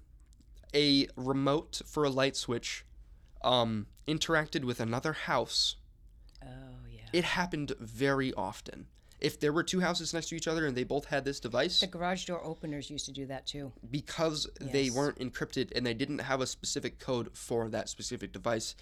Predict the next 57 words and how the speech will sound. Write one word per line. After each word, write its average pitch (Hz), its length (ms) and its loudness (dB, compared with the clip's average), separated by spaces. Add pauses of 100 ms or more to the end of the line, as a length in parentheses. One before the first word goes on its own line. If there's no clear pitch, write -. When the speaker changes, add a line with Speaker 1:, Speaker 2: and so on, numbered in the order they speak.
(180)
Speaker 1:
it - 60 -4
was 127 160 2
just 131 160 -4
all 127 300 2
under 117 200 -2
one 110 220 -2
frequency. - 600 -10 (260)
Speaker 2:
Mm-hmm. 123 200 -14 (180)
Speaker 1:
So 127 520 2
with 170 220 2
that, 147 320 2 (540)
if 135 140 -2
a 147 60 2
neighbor 151 260 4
was 143 180 2
like, 127 160 4
"Turn, - 260 -6
I'm 156 120 0
gonna 208 140 -2
turn - 180 -4
off 175 180 0
my 165 100 0
lights," 180 320 -4 (160)
nothing 151 340 0
would 139 120 0
happen 143 320 -2
'cause 123 280 -4
you'd 117 240 -2
be 139 80 -2
doing 143 240 2
it 113 120 -4
to 147 120 -4
the 120 80 -4
house 131 220 0
behind. 113 400 -4 (460)
Speaker 2:
Mm. 147 300 -10 (420)
Speaker 1:
Um, 117 380 4 (460)
God 175 300 -2
damn 143 240 -2
it, 101 100 -2
that 101 60 -2
was 104 100 -4
supposed 190 140 -4
Speaker 2:
You're 240 100 0
Speaker 1:
to 113 60 -2
be - 0 -
a 110 40 -2
lot 185 80 2
Speaker 2:
right. 185 160 4
Speaker 1:
funnier. 220 240 -2
Speaker 2:
This - 120 -2
is 262 180 -6
a 165 100 -2
brilliant 165 640 -4
episode. 269 640 2
Speaker 1:
Yeah. 156 360 8
Speaker 2:
<laughs> - 60 -12